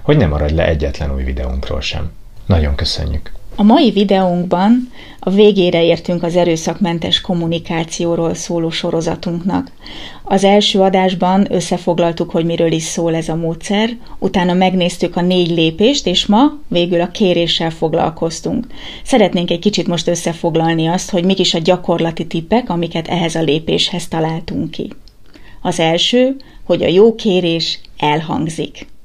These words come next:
Speaker 1: Nagyon fontos, hogy kimondjuk, és ezt gyakoroljuk, hogy ki is mondjuk a kéréseket, mert az elvárások helyett a megállapodások azok, amik működnek.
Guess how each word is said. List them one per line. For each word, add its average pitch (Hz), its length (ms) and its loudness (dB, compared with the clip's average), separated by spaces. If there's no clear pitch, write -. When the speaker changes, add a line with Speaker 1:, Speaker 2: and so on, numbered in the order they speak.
Speaker 1:
Nagyon 98 320 2
fontos, 107 720 2
hogy - 300 -6
kimondjuk, 92 840 0
és 98 160 0
ezt 95 140 2
gyakoroljuk, 87 800 0
hogy - 280 -4
ki 98 220 2
is 92 160 0
mondjuk 90 360 0
a 85 80 0
kéréseket, 95 720 2
mert 98 300 0
az 92 160 -4
elvárások 113 920 2
helyett 87 500 -2
a 87 100 -4
megállapodások 90 1080 2
azok, 87 340 -2
amik 87 360 -2
működnek. 80 720 -6